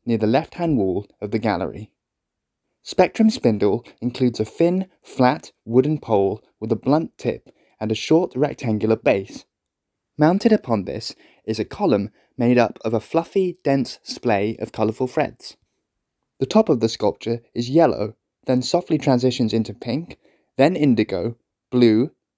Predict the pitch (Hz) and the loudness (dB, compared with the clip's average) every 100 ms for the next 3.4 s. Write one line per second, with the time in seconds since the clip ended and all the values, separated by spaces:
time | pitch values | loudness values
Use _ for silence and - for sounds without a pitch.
0 | _ - 160 110 113 - _ _ _ 113 | _ -4 0 0 -2 -6 _ _ _ -2
1 | 120 170 165 - 113 127 110 131 127 101 | 2 2 2 0 0 -2 -2 2 2 0
2 | - 104 104 107 131 - 107 104 113 - | -4 0 2 2 0 -4 -8 -8 -10 -4
3 | 170 131 69 - | -2 0 -2 -10